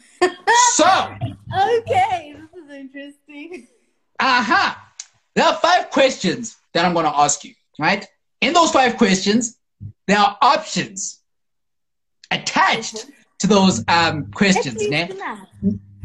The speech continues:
Speaker 1: Yeah, you know, like your normal A, B, C, D, and so forth.
Speaker 2: Okay.
Speaker 1: And yeah,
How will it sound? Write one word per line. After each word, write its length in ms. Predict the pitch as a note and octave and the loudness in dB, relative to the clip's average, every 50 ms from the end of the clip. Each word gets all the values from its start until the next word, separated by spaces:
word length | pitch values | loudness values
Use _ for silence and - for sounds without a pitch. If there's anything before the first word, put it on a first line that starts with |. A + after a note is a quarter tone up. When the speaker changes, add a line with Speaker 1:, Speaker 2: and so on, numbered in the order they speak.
| - - - - C#4 C#4+ - - - | -20 -18 -12 -8 -8 -8 -8 -8 -2
Speaker 1:
Yeah, 300 | - A3+ C#4 D#4 - - - - - - - | 0 2 2 2 0 -2 -4 -10 -16 -6 0
you 80 | A3+ | 2
know, 160 | D#4 F4+ E4+ D#4+ | 4 4 4 4
like 180 | D#4+ D4+ C#4 G#3 | 4 0 0 2
your 120 | - D4+ | 0 0
normal 420 | D4+ D4+ D#4+ D#4+ D#4+ D#4+ D#4 D#4+ D#4 | 2 4 4 4 4 4 2 2 2
A, 220 | A#3+ B3+ C4 C4+ A#3+ | 2 2 2 2 2
B, 240 | A3 A#3+ B3 B3 | 0 -2 -4 -4
C, 340 | A3 A3 - A#3+ B3 B3 A#3 | -6 -4 -4 0 0 2 2
D, 440 | G3 G3+ A3 A#3 A3+ A3+ A#3 A3+ - | 4 4 4 4 4 2 0 -2 -2
and 120 | F#3 F#3 F#3+ | -2 -2 2
so 220 | G3+ A3 G#3+ F#3+ | 2 2 2 2
forth. 300 | F3+ G3+ G3+ G#3 G#3 - - | 2 0 -2 -2 -2 -6 -12
Speaker 2:
Okay. 300 | G#4 - - F4 D#4 D#4+ F4+ - - | -18 -12 -8 -6 -6 -6 -8 -8 -4
Speaker 1:
And 380 | F3+ G3+ A#3 A#3+ A#3 A#3 - - _ - | -2 0 0 0 -2 -2 -6 -8 _ -2
yeah, 180 | A3 B3+ - | -2 -2 -2